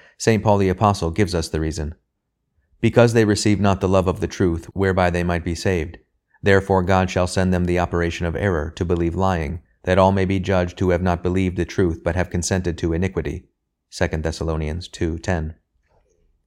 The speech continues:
Suarez says that God will permit the coming of Antichrist, particularly in order to punish the incredulity of the Jews.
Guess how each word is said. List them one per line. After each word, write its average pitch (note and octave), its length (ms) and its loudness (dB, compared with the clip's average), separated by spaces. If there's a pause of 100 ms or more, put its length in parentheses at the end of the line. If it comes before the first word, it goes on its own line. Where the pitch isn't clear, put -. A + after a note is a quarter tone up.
(160)
Suarez A2+ 440 4
says G2 260 0
that F2+ 160 0
God G2 260 2
will F#2 100 2
permit F2+ 300 0
the F#2+ 80 -2
coming G#2+ 280 2
of F2+ 100 0
Antichrist, E2 720 -2
particularly F#2 720 2
in E2+ 120 -2
order E2+ 220 -2
to F2 120 -8
punish F2+ 360 -2
the E2+ 120 -2
incredulity F2+ 600 0
of D#2 80 -4
the F2+ 60 -4
Jews. F2 400 -4